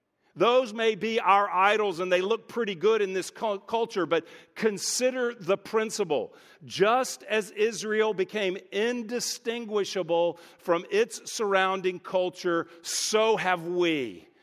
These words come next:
when we live independently of him. That's the point of connection here, that they're acting just like their culture. And maybe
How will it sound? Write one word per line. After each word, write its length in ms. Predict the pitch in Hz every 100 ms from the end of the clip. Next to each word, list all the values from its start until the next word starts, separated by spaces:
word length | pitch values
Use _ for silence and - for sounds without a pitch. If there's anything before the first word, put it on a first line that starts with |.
| _ -
when 240 | 160 151
we 140 | 156
live 220 | 151 143 131
independently 720 | 127 123 - 120 113 113 101
of 120 | 87
him. 140 | - 85 _ _ _ _ _ _ _ _ _ _ _ _ _ _ -
That's 600 | 117 113 269 294 - -
the 160 | 208
point 340 | - 220 208 190
of 140 | 143
connection 580 | 170 165 202 - 185 120
here, 380 | 117 117 113 113 - - 170
that 200 | 180 185
they're 260 | 240 269 262
acting 580 | 196 208 - 220 196 156
just 520 | 139 196 196 - -
like 400 | 160 165 165 160 -
their 180 | - 143
culture. 880 | 127 - 185 180 185 - 147 110 92 _ _ - -
And 220 | 180 190
maybe 560 | 185 240 285 285 277